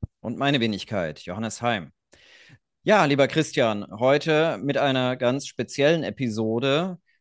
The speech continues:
Vielleicht nicht der allerletzten der Hermes Tafelrunde, aber doch eine der letzten Episoden, denn wir haben beschlossen,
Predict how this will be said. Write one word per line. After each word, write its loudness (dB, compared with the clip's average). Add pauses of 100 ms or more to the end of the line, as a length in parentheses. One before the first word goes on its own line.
Vielleicht 0
nicht -4
der 0
allerletzten -2
der -2
Hermes -4
Tafelrunde, -2
aber 2
doch -2
eine 0
der 2
letzten -4
Episoden, -6
denn -4
wir -4
haben -4
beschlossen, -6